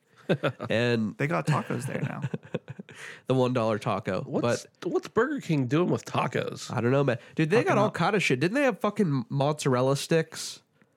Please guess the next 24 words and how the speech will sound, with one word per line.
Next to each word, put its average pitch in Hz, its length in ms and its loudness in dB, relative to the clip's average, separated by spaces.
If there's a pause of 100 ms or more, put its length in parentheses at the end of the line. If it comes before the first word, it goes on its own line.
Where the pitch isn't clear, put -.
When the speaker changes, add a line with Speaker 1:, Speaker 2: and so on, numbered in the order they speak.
(100)
Speaker 3:
Yeah, 101 140 4
but 98 100 0
Speaker 2:
Did 120 120 4
Speaker 3:
there's 113 120 2
Speaker 2:
you 107 60 -4
Speaker 3:
nothing 113 140 2
Speaker 2:
see 117 80 4
Speaker 3:
wrong 107 160 2
with 82 100 -8
that. 95 320 -2 (320)
Speaker 2:
Well, 247 100 -4
no, 233 120 2
I'm 127 140 -2
not 143 160 0
saying 117 200 0
there 104 160 0
is, 123 140 0
Ben. - 240 -10 (380)
But 110 100 0
I'm 143 120 2
just 135 140 -2
Speaker 1:
Mm. - 20 -2
Speaker 2:
saying, 117 320 2
like, 95 320 -6